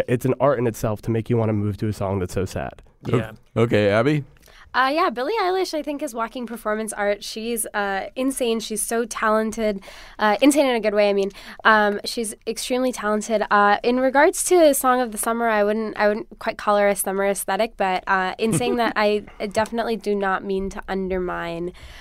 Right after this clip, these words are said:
Speaker 4: uh, her accomplishments, because, uh, this song, again, doesn't invoke a feeling of summer. It more invokes a feeling of, like, you just found out your husband of thirty years is cheating on you with the,
Speaker 3: <laughs>
Speaker 4: with the
Speaker 2: That's
Speaker 4: next
Speaker 2: what
Speaker 4: door
Speaker 2: this year
Speaker 4: neighbor's
Speaker 2: feels like, though.
Speaker 4: seventeen-year-old daughter, you know?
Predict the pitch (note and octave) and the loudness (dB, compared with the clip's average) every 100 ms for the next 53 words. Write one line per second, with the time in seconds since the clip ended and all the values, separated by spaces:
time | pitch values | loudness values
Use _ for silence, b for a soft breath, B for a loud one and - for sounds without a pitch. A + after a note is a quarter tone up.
0 | B - F#3 D3 - - G3+ - F#3+ - | B 0 0 0 -4 -2 -2 -2 -6 -6
1 | F3+ E3+ - - - - G3 G3 - G3+ | -8 -6 -10 -10 -10 -8 -8 -8 -4 -4
2 | G3+ F#3+ F#3 - G3 F#3 G3 G#3 A#3+ A3 | -4 -6 -8 -6 -4 -2 -4 -4 -2 -2
3 | A3 A3 A#3 B3 B3 A#3+ C4 B3 G3+ G3+ | -2 -2 -2 0 0 0 -2 0 2 2
4 | G3+ G3+ - F#3+ F#3 F#3 F3+ F3+ F3+ F#3 | 0 -6 -6 -4 -2 -4 -6 -8 -6 -4
5 | F3+ F#3+ F3+ F3+ F3+ G3+ F#3+ F3 F3+ - | -4 -4 -4 -4 -4 -4 -2 -4 -6 -6
6 | F#3 - F3 F3 F3 E3+ F3 F3+ - B | -8 -6 -4 -4 -6 -6 -8 -10 -14 B
7 | B B G3+ F#3 - F#3 F3+ F3 E3+ F#3 | B B -8 -8 -4 -4 -2 -2 -2 -4
8 | E3+ F3+ F3+ F3 - F3+ F3 E3+ F3 E3+ | -4 -6 -4 -6 -6 -4 -4 -4 -2 -4
9 | F3 - - F#3 F3+ F3+ - G3+ - - | -6 -10 -6 -6 0 2 6 6 6 6
10 | G#3+ F3+ - F#3+ - - G#3+ A3 A3 A3+ | 6 6 8 6 6 -2 0 0 2 2
11 | E3 - A#3 - D#3 D3+ G#3+ C#3+ C3+ A2+ | 4 6 8 8 10 8 10 8 8 4
12 | A#2 A#2 D#3+ C4 - A#3+ A#3 G#3+ G#3 F#3+ | 4 6 8 8 4 4 6 6 8 6
13 | F#3+ F#3+ G#3 | 6 4 4